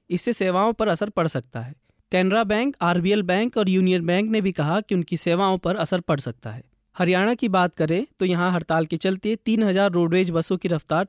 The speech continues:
थम गई है। हरियाणा में कई मांग को लेकर रोडवेज कर्मचारी हड़ताल पर गए हैं।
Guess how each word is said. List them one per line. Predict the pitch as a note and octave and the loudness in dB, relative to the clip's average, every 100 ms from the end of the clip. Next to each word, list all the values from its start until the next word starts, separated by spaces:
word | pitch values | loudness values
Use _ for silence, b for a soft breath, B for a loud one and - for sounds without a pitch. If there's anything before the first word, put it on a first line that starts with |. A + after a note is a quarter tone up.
| - | -2
थम | E3+ | 0
गई | A#2+ A2 | 0 -4
है। | A#2 - _ _ - | -8 -16 _ _ -2
हरियाणा | F3 F3+ G3 | 2 2 2
में | B3 B3+ | 2 0
कई | G#3+ A3 | 0 2
मांग | F#3 F#3+ | 2 2
को | G3 | 2
लेकर | E3+ E3 - E3+ B3 F#3+ | 2 0 2 -2 -2 0
रोडवेज | F3 F3+ G#3+ | 2 4 2
कर्मचारी | G#3 F#3 F3 D#3 G#3 | 0 -2 0 0 0
हड़ताल | F#3 - E3 | -2 0 0
पर | F3 E3 | 0 -2
गए | C3 | -2
हैं। | A2+ A#2 | -4 -8